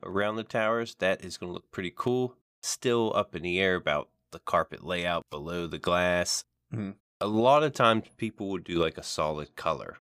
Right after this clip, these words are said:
Speaker 1: with the fall, fog effect. Now I have bedrock.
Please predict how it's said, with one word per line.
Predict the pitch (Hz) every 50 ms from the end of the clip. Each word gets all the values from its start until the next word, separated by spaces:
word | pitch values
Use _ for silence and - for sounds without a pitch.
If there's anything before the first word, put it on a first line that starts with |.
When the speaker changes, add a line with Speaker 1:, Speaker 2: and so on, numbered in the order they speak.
| _ -
Speaker 1:
with | - - -
the | -
fall, | - - 80 73 71 73 76 - _ _ _
fog | - - 90 82 78 80 73
effect. | 73 - - 65 58 - - _ _ _ _ - -
Now | 98 101 104 110
I | 120 127
have | 117 104 87 - _ _ _ -
bedrock. | 101 98 101 98 92 - 87 78 69 69 73